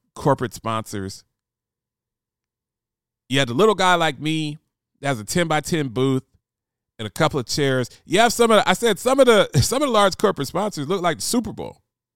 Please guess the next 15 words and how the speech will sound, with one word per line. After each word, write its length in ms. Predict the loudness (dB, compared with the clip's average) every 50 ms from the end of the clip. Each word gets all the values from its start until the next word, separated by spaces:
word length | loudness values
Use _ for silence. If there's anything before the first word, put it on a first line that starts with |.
| _ _ _ _ _ _ _ _ _ _ _ _ _ _
You 80 | -6
have 80 | -4 -2
these 160 | -2 -4 -4
huge, 320 | -2 0 0 0 0 0 -2
enormous 520 | -2 -2 0 2 2 2 2 0 -4 -6
booths 380 | -6 -6 -4 -4 -4 -4 -6 -8
that, 260 | -10 -10 -10 -10 -12
that 140 | -14 -16 -10
cost 300 | -6 -4 -4 -4 -4 -6
tens, 320 | -8 -8 -6 -6 -6 -6
hundreds 360 | -6 -6 -8 -8 -8 -10 -12 -12
of 60 | -12
thousands 420 | -10 -8 -8 -6 -8 -10 -14 -16
of 60 | -12
dollars. 460 | -8 -6 -6 -6 -6 -10 -14 _ _